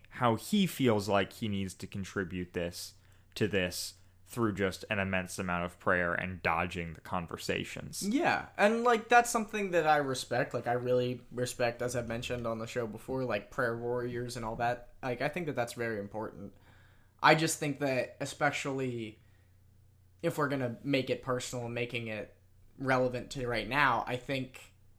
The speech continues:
Speaker 2: that the church needs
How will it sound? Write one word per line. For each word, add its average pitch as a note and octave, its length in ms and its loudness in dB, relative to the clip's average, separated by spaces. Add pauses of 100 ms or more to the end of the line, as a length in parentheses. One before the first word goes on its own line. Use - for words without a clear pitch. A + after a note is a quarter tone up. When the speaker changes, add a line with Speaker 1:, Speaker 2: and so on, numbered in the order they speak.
(380)
Speaker 2:
that A#2 440 -2 (1300)
the C3+ 200 -2
church - 640 -2
needs B2 680 -6